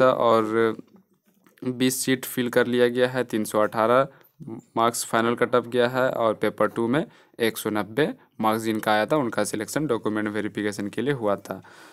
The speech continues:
नेक्स्ट हम लोग देखते हैं ओएच कैटेगरी के लिए। तो पाँच सीट था, पाँच सीट पे सिलेक्शन हो गया है और दो सौ ग्यारह कट ऑफ गया है। And एक सौ सोलह मार्क्स जिनका पेपर टू में आया है उनका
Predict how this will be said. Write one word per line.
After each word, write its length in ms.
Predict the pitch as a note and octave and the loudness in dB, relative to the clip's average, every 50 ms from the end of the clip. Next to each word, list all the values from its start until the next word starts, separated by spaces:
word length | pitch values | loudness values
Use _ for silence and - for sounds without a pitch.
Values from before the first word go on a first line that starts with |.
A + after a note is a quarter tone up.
| - - _ - | -20 -18 _ -4
नेक्स्ट 360 | A#2 C3 D3 D3 - - - | 0 0 0 -2 -2 0 2
हम 260 | D#3 D3+ D3 C#3+ C#3+ | 4 4 4 4 2
लोग 140 | C#3+ C#3+ C3+ | 2 2 2
देखते 320 | C3 B2+ B2 - - - C3+ | 2 0 0 -2 -4 -4 -4
हैं 260 | C#3 C#3+ C#3 C#3 C3+ | -2 -2 -2 -2 0
ओएच 600 | - B2+ B2 B2 A#2+ B2 B2 B2 A#2+ A#2+ - - - | 2 4 4 6 6 6 6 4 2 -2 -6 -4 -2
कैटेगरी 600 | B2+ B2+ A#2+ - B2 A#2 A#2+ B2 A#2+ A#2+ B2 B2+ | -2 -2 0 0 -2 0 2 0 0 2 0 -2
के 160 | A#2+ - C3 A#2+ | -2 -2 -2 0
लिए। 280 | A#2 A#2+ A#2+ B2 C3 | 0 0 0 0 -2
तो 500 | C3 - - - - _ - - - - - _ - | -4 -8 -16 -20 -20 _ -20 -20 -20 -20 -20 _ 2
पाँच 340 | A#2+ A#2 A#2 B2 B2 A#2+ - - - C#3 C3+ C3 | 4 6 6 6 4 2 -2 -4 -2 -2 -2 -2
सीट 280 | C3 - C3+ B2+ B2 - | -2 0 0 -2 -2 -2
था, 220 | - - C3+ C#3+ | 0 2 2 2
पाँच 260 | C#3+ D3 - A#2 A2+ | 2 0 -2 -4 -4
सीट 240 | - - A2+ A2 - | -4 -4 -6 -6 -6
पे 120 | - A2+ | -6 -6
सिलेक्शन 400 | G#2+ - A2 A2+ A2 - - A#2+ | -6 -4 -4 -6 -4 -4 -2 -2
हो 120 | B2 B2 B2 | -2 -2 -2
गया 220 | A#2+ B2+ B2 A#2+ | 0 2 2 2
है 200 | B2+ C3+ B2+ C3 B2 | 2 0 -2 -2 -2
और 280 | A#2+ A2 A2 A2 G#2+ | -2 -2 0 -2 0
दो 160 | G2+ A2+ A2 | 0 -2 -4
सौ 160 | G#2+ - A2+ G#2+ | -2 -4 -6 -4
ग्यारह 300 | G2+ A2 A2 A2 A#2 B2 | 0 2 4 4 4 4
कट 240 | - C3 B2 - | 2 0 2 2
ऑफ 120 | B2+ B2+ B2 | 2 2 2
गया 240 | B2 B2+ B2 A#2+ A#2+ | 0 0 2 2 2
है। 460 | B2+ C#3 C3 C#3 C#3 - A#2+ A#2 A2 | 2 2 2 2 0 0 0 0 0
And 140 | A2 G#2+ A2 | 0 -2 -2
एक 240 | A2 A2 A2 - | -2 -2 -4 -6
सौ 120 | - - A2 | -6 -8 -8
सोलह 460 | - - - A#2 A2+ A#2+ C3+ D3+ - - - - - - - _ _ - | -6 -2 -2 -2 2 2 2 2 2 -2 -10 -20 -20 -20 -20 _ _ -4
मार्क्स 380 | G#2+ A2 A2 A2+ A2+ - - D3+ D#3 B2+ - - _ _ _ - | -2 0 0 0 -2 -2 0 0 0 0 -2 -8 _ _ _ -6
जिनका 420 | G#2+ G#2+ G#2+ G#2+ G#2+ - B2+ D3 F3 - - _ _ _ _ _ _ - - _ _ - - - - | -2 -2 0 -2 0 2 2 2 2 2 -2 _ _ _ _ _ _ -20 -20 _ _ -20 -20 -4 -2
पेपर 260 | A#2 A2+ - - A2 | 0 0 2 2 2
टू 180 | G#2 - A#2+ B2 | 2 2 0 2
में 100 | C3+ C3 | 2 4
आया 180 | B2 A#2+ B2 | 4 4 2
है 200 | C3 B2+ D3+ D3 C#3+ | 2 2 0 -2 -2
उनका 340 | - G#2+ G#2 G#2 - C#3+ | -2 -4 -2 0 2 0